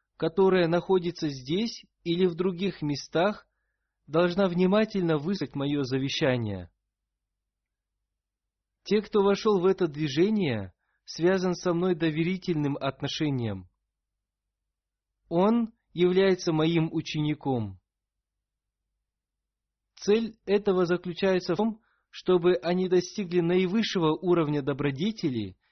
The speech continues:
счастья и богобоязненности, чтобы к ним не приблизился никакой раздор – мерзость и аморальность.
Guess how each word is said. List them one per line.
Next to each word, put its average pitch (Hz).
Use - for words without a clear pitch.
счастья 196
и 156
богобоязненности, 139
чтобы 196
к -
ним 196
не 190
приблизился 196
никакой 170
раздор – 151
мерзость 175
и 165
аморальность. 147